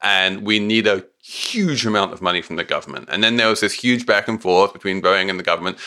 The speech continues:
and the government was like, "Okay, fine, how much do you need? Obviously, there will be restrictions on, you know, how much your C E O can get paid and whether you can pay a dividend and those kind of things. But if you need the money, you need the money. Let's, tell us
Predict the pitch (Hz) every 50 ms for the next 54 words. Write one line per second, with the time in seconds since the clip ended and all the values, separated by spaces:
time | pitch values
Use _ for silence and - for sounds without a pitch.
0 | - - - 110 113 98 107 101 101 107 104 - 101 98 - - - - - -
1 | _ _ - 98 117 113 - 104 107 95 - - 90 90 92 92 98 95 98 101
2 | 107 107 110 - - 120 120 120 107 95 90 87 87 87 90 87 85 - - -
3 | - - 98 98 90 113 113 107 - - 110 110 98 104 104 104 92 104 104 101
4 | 104 - - 110 107 107 - 110 107 104 95 - 95 98 95 95 98 92 82 -
5 | _ _ _ - 101 101 98 90 90 90 95 98 101 104 104 - - 113 - -
6 | 107 104 101 104 98 90 85 90 90 - - 110 101 87 104 95 - - - 98
7 | 98 95 95 95 95 92 92 90 90 90 95 95 - - 95 87 95 95 95 95
8 | 92 85 92 87 95 87 90 87 87 92 92 87 90 98 104 - - 90 87 85
9 | 85 - - 82 101 104 - 98 92 - 95 92 95 113 113 95 95 110 127 123
10 | 117 110 98 92 104 113 101 95 92 110 117 104 101 110 110 110 - - - -
11 | - - 101 104 - - - _ - 113 113 113 107 - - - - -